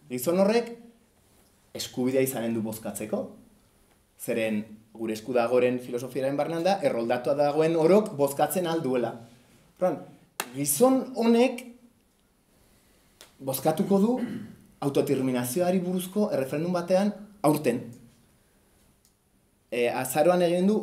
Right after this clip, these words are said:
urtebete hemen dela. Ze pasatzen da, estatuaren legeria guztia alde duela, eta arbitroen federakuntza espainolak biztan dena bere sustengoa eman dio, eta hori guztia, babestua dago. Ulertzen da zer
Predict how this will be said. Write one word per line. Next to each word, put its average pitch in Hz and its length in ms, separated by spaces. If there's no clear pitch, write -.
urtebete 165 560
hemen 143 240
dela. 104 220
Ze - 140
pasatzen 190 320
da, - 60
estatuaren 139 680
legeria 135 440
guztia 185 520
alde 127 260
duela, 139 300
eta 131 280
arbitroen 127 460
federakuntza 143 800
espainolak 151 560
biztan 120 320
dena 147 240
bere 113 140
sustengoa 117 440
eman 156 220
dio, 233 220
eta 214 120
hori 190 160
guztia, 220 320
babestua 127 480
dago. 101 300
Ulertzen 165 320
da 196 120
zer 190 240